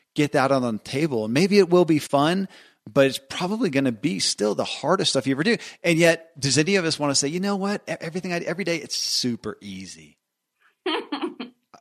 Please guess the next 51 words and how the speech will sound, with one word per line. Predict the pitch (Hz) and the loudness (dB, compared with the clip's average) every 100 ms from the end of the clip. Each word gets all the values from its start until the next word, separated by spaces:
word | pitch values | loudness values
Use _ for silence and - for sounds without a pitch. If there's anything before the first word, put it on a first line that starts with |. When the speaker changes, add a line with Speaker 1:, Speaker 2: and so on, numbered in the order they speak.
| - - | -12 -4
Speaker 1:
I | 175 | 0
mean, | 196 | 2
we | 202 196 | 4 6
Speaker 2:
Well, | 196 269 | 6 6
Speaker 1:
don't | 120 | 2
really. | 95 87 - _ _ _ _ - | -4 -8 -16 _ _ _ _ -4
Speaker 2:
We | 285 311 | 0 2
do. | 339 277 | 4 4
We | 226 | 2
want | 233 285 269 | 2 0 2
life | 233 240 | 0 0
to | 254 | -8
be | 226 | -12
easy, | 180 170 165 170 | -10 -10 -12 -10
don't | 165 143 | -8 -8
we? | 165 | -8
But, | 165 175 170 - | -4 -4 -4 -6
you | 196 | -6
know, | 185 | -4
when, | 208 196 | -4 -4
whenever | 202 196 196 | -4 -2 0
I | 180 180 | 0 0
teach | - 202 - | -6 -10 -6
about | 165 160 | -4 -4
goal | 165 175 | -6 -6
setting, | - 175 156 | -6 -6 -4
that's | 165 - | -8 -6
one | 170 | -8
of | 165 | -6
the | |
things | - 165 - | -6 -8 -8
that | 180 - | -12 -6
I | 175 | -6
say | 180 - 214 190 | -6 -2 -2 0
is, | 160 160 190 | -2 -4 -6
you | |
know, | 165 156 | -4 0
it | 220 220 | 0 0
still | - 269 320 | 0 2 2
takes | - 285 220 - | 0 -2 -2 -6
discipline | 180 247 - 277 - 190 175 | -2 0 0 -4 0 -2 0
and | 185 185 | -2 -2
hard | 190 214 196 185 196 | -2 0 0 0 -2
work. | 220 196 - - | 0 0 0 -4
Nothing | 190 196 233 254 | -2 -2 -2 -4
in | 226 | -2
life | 180 160 185 - | -2 -4 -6 -10
comes | 180 170 | -8 -6
easy. | 226 214 175 143 | -4 -2 -2 -2
But | 185 | -4
the, | 185 | -8